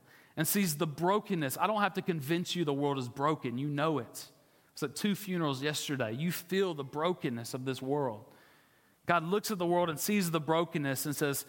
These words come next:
"Look, we need more people to go into the harvest." And so he has given you this ministry, this message of reconciliation, to go out and to share with other people. And maybe when we talk about this idea of sharing our faith, you get intimidated by it.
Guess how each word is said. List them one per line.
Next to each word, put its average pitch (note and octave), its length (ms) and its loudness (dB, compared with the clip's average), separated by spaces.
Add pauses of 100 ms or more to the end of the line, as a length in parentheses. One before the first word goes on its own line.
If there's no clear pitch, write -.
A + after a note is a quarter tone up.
(240)
"Look, E3 180 2 (560)
we D#3+ 140 2
need F#3 260 2
more F3+ 160 2
people D#3+ 360 0
to D3 40 2
go D3+ 160 2
into D3 140 -2
the C3+ 140 0
harvest." C3+ 400 2
And B2+ 100 -4
so D#3+ 160 2
he E3+ 120 4
has C#3+ 180 -2
given F3+ 520 0
you E3+ 160 0
this D3+ 220 -2
ministry, B2+ 580 -2 (500)
this C3+ 260 0
message D#3+ 500 2
of C#3+ 120 0
reconciliation, C3 960 0
to A#2 60 -4
go D3+ 360 0
out A2+ 360 -4
and B2+ 100 -10
to B2 80 -6
share C#3 440 0
with B2+ 160 -4
other B2 260 -2
people. A#2+ 380 -4 (1400)
And D#3 140 2
maybe F3+ 220 2
when E3+ 140 2
we D3 120 2
talk F3 220 -2
about D#3+ 180 0
this D3+ 160 -2
idea D#3 240 2
of C3+ 40 -8
sharing D#3+ 360 2
our C#3 80 0
faith, D3 440 -2
you D3+ 120 -4
get D3 120 2
intimidated C3 760 -2
by G#2 180 -2
it. - 280 -16